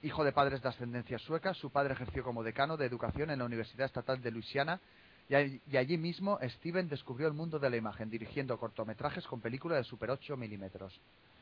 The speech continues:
con el equipo que le prestaban los estudiantes de la universidad. Él acudió a la, a la escuela secundaria en Louisiana State University Laboratory School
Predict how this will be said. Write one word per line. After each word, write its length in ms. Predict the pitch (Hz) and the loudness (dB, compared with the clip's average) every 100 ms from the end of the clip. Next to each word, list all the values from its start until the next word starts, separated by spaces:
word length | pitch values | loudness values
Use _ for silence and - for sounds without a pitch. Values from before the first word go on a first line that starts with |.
| - - - | -20 -20 -6
con 160 | - 143 | 2 4
el 120 | 131 | 6
equipo 340 | 131 143 165 | 4 2 2
que 80 | 160 | 4
le 80 | 139 | 4
prestaban 360 | 120 - 131 | 2 2 2
los 100 | 151 | 2
estudiantes 460 | 120 - 139 139 110 | -2 -2 0 0 -2
de 60 | 104 | -4
la 60 | |
universidad. 560 | 101 98 98 - 98 117 160 - - - - - - - | -6 -6 -8 -6 -4 -4 -6 -20 -20 -20 -20 -20 -18 0
Él 120 | 147 | 4
acudió 320 | 143 143 143 | 4 4 4
a 20 | 151 | 6
la, 180 | 131 - | 6 4
a 100 | 117 | 2
la 60 | |
escuela 320 | 113 - 127 127 | 2 0 0 0
secundaria 440 | 123 123 135 131 | -2 0 4 4
en 60 | 113 | 2
Louisiana 460 | 110 107 127 127 | -4 -4 -2 -2
State 320 | 123 - 131 127 | -2 -2 -2 -2
University 640 | 127 147 143 135 127 120 | -4 0 0 0 -2 -2
Laboratory 640 | 120 139 131 107 113 104 | 2 2 2 -2 -6 -6
School 480 | 104 - - 180 277 | -8 -8 -2 0 0